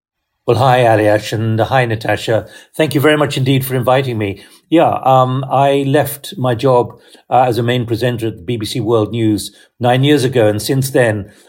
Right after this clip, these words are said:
uh, I've been running the project on Thinking the Unthinkable, and I started it. It happened to coincide, my departure from the B B C,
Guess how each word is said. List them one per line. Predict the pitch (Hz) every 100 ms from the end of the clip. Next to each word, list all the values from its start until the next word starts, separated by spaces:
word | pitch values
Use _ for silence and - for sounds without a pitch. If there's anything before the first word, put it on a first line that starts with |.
| _
uh, | 120 120
I've | 117
been | 117 117
running | 120 117 113
the | 113 110
project | 131 131 104 - - _ _ -
on | 113
Thinking | 110 147 135 131
the | 123
Unthinkable, | 117 117 139 131 104 113
and | 123
I | 120
started | 110 - 147 139 117
it. | 101 101
It | 104
happened | 131 135 110
to | 104
coincide, | 127 113 113 135 123 107
my | 110 110
departure | 110 107 120 113 101
from | 101
the | 101
B | 98
B | 98
C, | - 110 98